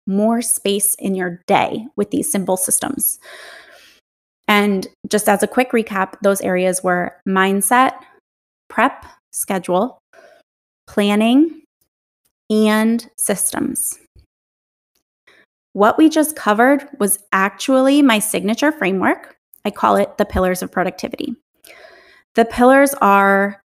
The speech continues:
the four areas that I have uncovered as the four things that teachers really need to focus their energy on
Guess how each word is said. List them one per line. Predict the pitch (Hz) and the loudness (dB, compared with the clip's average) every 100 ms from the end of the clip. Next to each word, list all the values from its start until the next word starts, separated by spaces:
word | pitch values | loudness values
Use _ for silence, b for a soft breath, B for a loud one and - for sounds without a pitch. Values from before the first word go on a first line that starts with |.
| _ _ _ _ _ - | _ _ _ _ _ -2
the | 208 | 0
four | 208 - 208 214 226 | 0 2 4 6 4
areas | 196 190 190 196 190 190 | 2 2 4 2 2 2
that | 196 - | 0 2
I | 190 196 | 2 2
have | 220 214 | 0 0
uncovered | 190 190 - 180 202 240 - | 0 0 -2 0 2 2 2
as | 196 196 185 - | 2 2 0 -2
the | 202 | -4
four | 196 - 202 208 214 | -4 -2 2 4 2
things | 214 196 196 - | -2 -2 -2 -2
that | 180 - | -4 -4
teachers | 226 214 226 202 | -4 0 0 -2
really | 196 190 208 208 214 214 B B B B B | -4 0 4 4 2 -2 B B B B B
need | - 214 208 202 185 | 2 4 4 2 -2
to | - 208 196 196 190 - - | -4 -2 0 0 0 -2 2
focus | 196 190 180 | 2 2 0
their | 196 - | 0 0
energy | 190 190 202 240 | 0 0 0 0
on | - 226 240 262 | 2 4 6 6